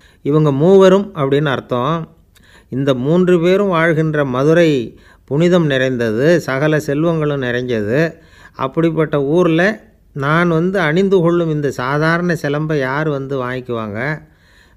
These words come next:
அப்படிங்கிற எண்ணத்தோட தான் கண்ணகி அப்படி சொல்றா. அதை நினைச்சு தான் நான் எழுதினேன். ஆகவே மதுரையை வந்து ரொம்ப சிறுமப்படுத்தணும்,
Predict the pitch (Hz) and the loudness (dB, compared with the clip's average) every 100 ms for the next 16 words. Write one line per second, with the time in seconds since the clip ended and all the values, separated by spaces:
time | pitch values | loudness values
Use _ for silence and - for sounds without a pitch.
0 | - 127 139 165 175 147 131 156 160 156 | -12 -6 0 2 2 0 0 -2 0 0
1 | 143 143 190 156 139 151 139 117 113 113 | 0 -2 -2 -2 -2 -2 -2 -4 -8 -8
2 | 113 113 117 147 143 _ _ _ _ 117 | -6 -4 -4 -4 -8 _ _ _ _ -6
3 | 131 135 147 147 143 160 131 120 131 127 | -4 -2 -2 -2 -4 -4 -4 -4 -2 -2
4 | 113 117 156 - - _ 117 123 160 175 | -4 -4 -4 -6 -18 _ -10 -4 0 0
5 | 139 147 190 185 160 156 160 170 143 160 | 0 0 2 2 0 -2 -2 -2 -2 -2
6 | 151 156 180 185 156 147 151 147 160 | -2 -2 0 -2 -2 -4 -4 -4 -4